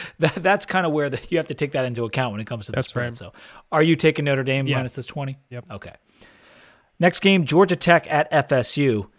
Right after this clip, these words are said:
Speaker 1: It's a little bit more of an interesting matchup, a little bit tighter of a spread. But F S U is still a twelve and a half point favorite. They're in Tallahassee. I'm gonna take F S U. I still think Georgia Tech is a year or two away from being competitive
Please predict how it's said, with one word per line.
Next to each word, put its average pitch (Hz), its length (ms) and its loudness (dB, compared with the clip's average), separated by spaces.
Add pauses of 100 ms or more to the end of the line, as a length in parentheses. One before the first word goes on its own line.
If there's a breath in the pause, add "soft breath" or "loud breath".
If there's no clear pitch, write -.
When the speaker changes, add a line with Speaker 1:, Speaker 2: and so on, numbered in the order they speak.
(160)
Speaker 1:
It's - 100 -6
a 277 60 2
little 269 200 6
bit 175 160 0
more 143 200 2
of 127 80 0
an 135 80 0
interesting 120 420 -4
matchup, 110 340 -4
a - 20 4
little 151 140 6
bit 143 140 2
tighter 131 360 2
of 120 100 0
a 113 60 -6
spread. 117 520 -6 (460 soft breath)
But 160 160 6
F 233 120 4
S 226 200 2
U 202 80 4
is 190 120 6
still 185 480 4
a 135 40 -6
twelve 170 340 4
and 196 80 0
a 160 40 2
half 160 220 -2
point 160 240 -4
favorite. 120 480 -2 (180)
They're 131 160 0
in 151 120 2
Tallahassee. 135 840 2 (1200)
I'm 233 160 4
gonna 233 160 4
take 190 220 2
F 156 180 2
S 143 240 0
U. 147 400 0
I 143 160 -2
still 208 480 0
think 156 400 -8
Georgia 147 320 -4
Tech 135 300 -4
is 113 80 -6
a 123 60 -2
year 127 260 0
or 117 60 -2
two 127 200 -2
away 107 380 -4
from 104 300 -8
being 113 380 -2
competitive 110 880 -2